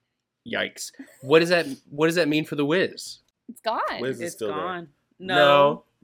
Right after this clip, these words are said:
Speaker 4: it wouldn't make any sense.
Speaker 1: If it's based off of, sequels are one thing, but if it's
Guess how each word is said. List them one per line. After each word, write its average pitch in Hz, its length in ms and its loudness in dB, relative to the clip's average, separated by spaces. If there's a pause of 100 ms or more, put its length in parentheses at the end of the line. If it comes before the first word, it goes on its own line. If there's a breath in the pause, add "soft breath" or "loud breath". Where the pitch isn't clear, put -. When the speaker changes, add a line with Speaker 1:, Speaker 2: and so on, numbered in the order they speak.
Speaker 4:
it 190 80 -12
wouldn't 214 260 -12
make 208 160 -12
any 185 220 -12
sense. 190 580 -12
Speaker 1:
If 151 100 -10
it's 175 120 -8
based 151 480 -4
off 196 260 -6
of, 214 260 -6
sequels 262 440 -2
are 202 80 2
one 170 220 0
thing, 127 180 -6
but 123 100 -4
if 139 80 -8
it's - 200 -8